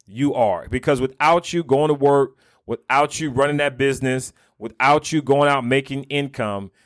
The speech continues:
then bills don't get paid. So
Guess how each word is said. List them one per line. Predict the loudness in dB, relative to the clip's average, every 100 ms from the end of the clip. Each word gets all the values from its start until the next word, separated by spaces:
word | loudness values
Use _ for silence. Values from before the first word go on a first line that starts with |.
| _
then | -4 -2
bills | 0 2 4 4 2
don't | 0 0
get | -4
paid. | -2 -4 -4 -8 -18 _ _ _ _ _
So | -6 0 4 4 0